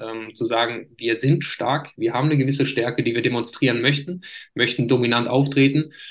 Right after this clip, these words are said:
Und da, ähm, kann man dann natürlich auch sagen, wir ändern da nicht allzu viel, weil irgendwann weiß auch keiner mehr, was dann eigentlich gemacht werden muss, wenn, äh, <laughs> ja,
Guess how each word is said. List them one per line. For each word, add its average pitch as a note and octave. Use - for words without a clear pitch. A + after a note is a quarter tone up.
Und A2+
da, A2+
ähm, A2
kann A#2
man A#2+
dann B2
natürlich A#2
auch A2+
sagen, A#2
wir A2+
ändern B2+
da A#2+
nicht B2
allzu C#3+
viel, D3+
weil A2+
irgendwann C#3
weiß B2+
auch C#3+
keiner B2+
mehr, B2
was C#3+
dann C3
eigentlich C3
gemacht C#3
werden A#2+
muss, C#3
wenn, A#2+
äh, A#2+
<laughs> -
ja, C#3+